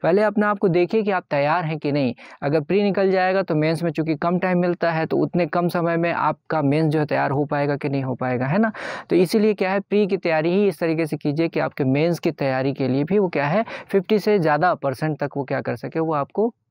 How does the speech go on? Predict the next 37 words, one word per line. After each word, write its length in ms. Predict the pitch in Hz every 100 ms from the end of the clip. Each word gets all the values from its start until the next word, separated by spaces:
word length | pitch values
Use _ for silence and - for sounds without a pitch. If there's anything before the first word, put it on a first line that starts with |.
| _ -
एक 140 | 147 -
तरीके 300 | 139 127 139
से 180 | - 196
मजबूत 360 | 165 139 147
बना 260 | 135 127 123
दे 120 | 135
कि 120 | 147
हाँ, 220 | 147 139 147 - - -
अब 100 | 156
मैं 220 | 160 156
जो 100 | 151
है, 140 | 156 160
जो 220 | 135 139
तीन 200 | 160 160
महीने 220 | 147 143
का 80 | 139
वक्त 240 | 143 143
मिला 240 | 139 139 151
है 100 | 131
मुझे, 280 | 127 139
उसमें 300 | 185 160 156
तीन 200 | 147 170
महीने 220 | 156 139 139
में 120 | 170
मैं 180 | 196 -
अपने 240 | 151 160
मेंस 240 | 143 147
की 100 | -
तैयारी 240 | 139 135 143
बेहतर 300 | 135 117 127
तरीके 300 | 127 123 143
से 120 | 165
कर 180 | - 120
सकता 320 | 117 110 -
हूँ, 200 | 120 123
है 80 | 180
ना? 120 | 262